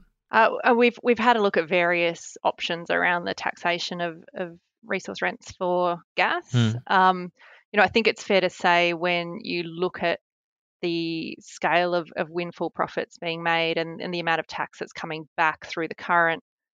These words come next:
Speaker 1: petroleum resource rent tax, which is applied to the gas producers, uh, it looks pretty small. Uh, and, you know, when you think they're, you know, it's supposed to be compensation for Australian resources,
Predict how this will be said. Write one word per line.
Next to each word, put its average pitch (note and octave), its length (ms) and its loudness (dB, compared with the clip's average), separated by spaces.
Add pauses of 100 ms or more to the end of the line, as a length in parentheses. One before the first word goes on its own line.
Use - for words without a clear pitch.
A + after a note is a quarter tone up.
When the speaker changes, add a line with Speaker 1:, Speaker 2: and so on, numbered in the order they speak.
Speaker 1:
petroleum E3 420 0
resource - 380 -4
rent G3 220 2
tax, - 340 -4
which - 160 -14
is - 80 -20
applied E3 300 0
to - 80 -20
the - 60 -16
gas F#3 180 -4
producers, E3 680 -8 (520)
uh, E3+ 260 6 (440)
it G#3 120 -6
looks G#3 280 -2
pretty G3+ 180 -4
small. D#4+ 380 2
Uh, F#3 360 6
and, F#3 220 0
you F#3+ 100 -4
know, F3 120 0
when F3+ 160 0
you E3+ 100 -8
think E3+ 160 -10
they're, E3+ 320 2 (120)
you F#3 60 -10
know, E3 60 -6
it's - 80 -16
supposed - 220 -8
to - 60 -18
be - 60 -16
compensation E3 680 -4
for - 140 -8
Australian F#3 440 -6
resources, E3+ 680 -2